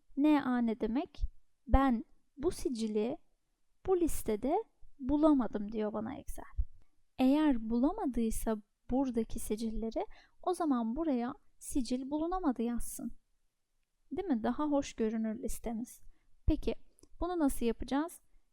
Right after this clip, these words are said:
Tekrar ilk hücreme geliyorum. V lookup'ın başına geldim.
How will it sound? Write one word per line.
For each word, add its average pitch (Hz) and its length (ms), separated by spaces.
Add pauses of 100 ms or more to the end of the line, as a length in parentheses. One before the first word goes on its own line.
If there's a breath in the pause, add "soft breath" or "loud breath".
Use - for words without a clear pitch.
Tekrar 226 520
ilk - 300
hücreme 226 440
geliyorum. 269 640 (260)
V 254 240
lookup'ın 269 420
başına 247 320
geldim. 226 420